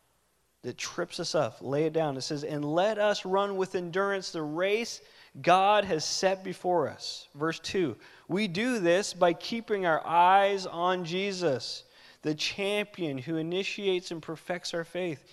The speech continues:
Because of the joy awaiting him, he endured the cross, disregarding its shame. Now he is seated in the place of honor beside God's throne." Honor. When we honor Jesus,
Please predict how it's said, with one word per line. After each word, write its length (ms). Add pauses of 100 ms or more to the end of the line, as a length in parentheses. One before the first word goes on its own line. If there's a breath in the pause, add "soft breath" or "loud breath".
(220 loud breath)
Because 400
of 100
the 140
joy 360
awaiting 500
him, 220
he 360
endured 540
the 100
cross, 760 (420 loud breath)
disregarding 1000
its 180
shame. 680 (320 loud breath)
Now 320
he 220
is 160
seated 540
in 100
the 80
place 420
of 160
honor 480 (640 soft breath)
beside 580
God's 600 (100)
throne." 400 (640)
Honor. 480 (640 loud breath)
When 160
we 120
honor 300
Jesus, 800